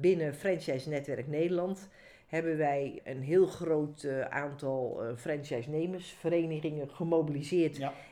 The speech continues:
Speaker 1: in het Franchise-nemerslab, laboratorium. En dat klinkt, eh, ja, toch wel, eh, vrij uniek. Met, eh, de kennis en, en de data en de contracten die overal liggen,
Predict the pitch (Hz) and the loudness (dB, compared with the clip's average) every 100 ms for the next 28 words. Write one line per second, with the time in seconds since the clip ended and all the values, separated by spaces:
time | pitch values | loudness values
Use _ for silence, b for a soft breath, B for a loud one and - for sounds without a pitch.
0 | B 180 165 180 - B B B B - | B 4 6 4 0 B B B B -12
1 | - 240 233 220 175 160 196 208 156 - | 2 6 6 6 4 4 4 4 2 -2
2 | 127 - 135 185 - - - - 127 139 | -10 -2 2 2 0 -14 -20 -8 -4 -2
3 | 143 139 185 190 226 220 - 151 151 - | -2 2 4 4 2 -4 -4 -4 -2 -2
4 | - 196 202 202 - 139 147 156 143 B | 0 0 0 -4 -6 -2 0 -2 -4 B
5 | B B B B 185 156 - 196 170 160 | B B B B -2 -2 0 -2 2 2
6 | 151 147 151 143 143 180 165 160 156 233 | 2 0 0 -2 0 0 0 0 -2 -6
7 | - - 175 196 190 - - 147 127 117 | -8 -8 0 0 0 -10 -6 -4 -4 -4
8 | 131 127 127 156 - 220 190 143 - - | -6 -8 -10 -8 -2 0 0 -4 -6 -10
9 | - 151 151 - 147 147 147 143 135 185 | -6 -6 -6 -6 -6 -4 -6 -6 2 6
10 | 214 208 185 151 143 123 - 147 143 139 | 6 2 2 0 0 -4 -4 -6 -6 -10
11 | 147 139 175 196 - - 147 143 160 - | -10 -10 -6 -6 -6 -8 -8 -8 -10 -6
12 | - 160 147 151 131 127 135 151 196 220 | -4 -4 -4 -4 -2 -4 -4 0 0 0
13 | 233 | -4